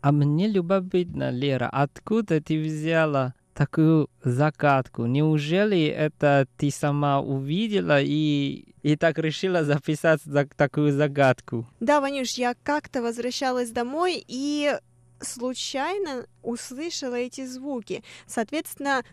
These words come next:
Speaker 2: мне стало интересно, что же это такое, почему рыдает женщина. И я подошла, и я увидела большой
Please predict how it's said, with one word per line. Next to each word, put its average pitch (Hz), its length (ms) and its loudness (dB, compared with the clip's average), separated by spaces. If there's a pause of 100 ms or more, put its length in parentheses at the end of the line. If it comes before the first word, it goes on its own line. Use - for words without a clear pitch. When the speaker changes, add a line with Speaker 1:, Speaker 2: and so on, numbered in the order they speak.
Speaker 2:
мне 226 240 2
стало 285 320 -2
интересно, 320 640 -4
что 247 260 -4
же 262 120 -6
это 240 160 -6
такое, 330 400 -4
почему 240 420 -8
рыдает 254 500 -4
женщина. 214 640 -6
И - 160 -12
я 214 180 -6
подошла, 247 580 -8
и - 140 -14
я 214 180 -4
увидела 269 460 -8
большой 226 640 -8